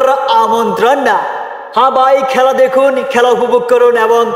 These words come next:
বাংলাদেশকে সাপোর্ট করুন। কি অবস্থা ভাইয়ারা, ভালো আছেন নি? আয় আছি আলহামদুলিল্লাহ, আপনাকে দোয়ায় ভালো আছি। তো আগের মাসের মতো চলে আসছি, আবার আরেকটা ভিডিও লই, কারণ আজকে সকাল হইলেই আঙ্গো খেলা অস্ট্রেলিয়ার লগে।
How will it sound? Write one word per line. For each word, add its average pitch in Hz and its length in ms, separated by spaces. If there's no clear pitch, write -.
বাংলাদেশকে 233 760
সাপোর্ট 226 460
করুন। 202 260
কি 262 100
অবস্থা 311 280
ভাইয়ারা, 285 280
ভালো 277 180
আছেন 294 300
নি? 214 80
আয় 262 200
আছি 277 180
আলহামদুলিল্লাহ, 262 480
আপনাকে 247 240
দোয়ায় 262 280
ভালো 233 120
আছি। 190 160
তো - 60
আগের 254 260
মাসের 247 240
মতো 247 200
চলে 254 260
আসছি, 262 200
আবার 254 180
আরেকটা 233 300
ভিডিও 247 260
লই, 240 160
কারণ 240 220
আজকে 247 260
সকাল 240 380
হইলেই 277 320
আঙ্গো 226 240
খেলা 254 280
অস্ট্রেলিয়ার 262 600
লগে। 170 200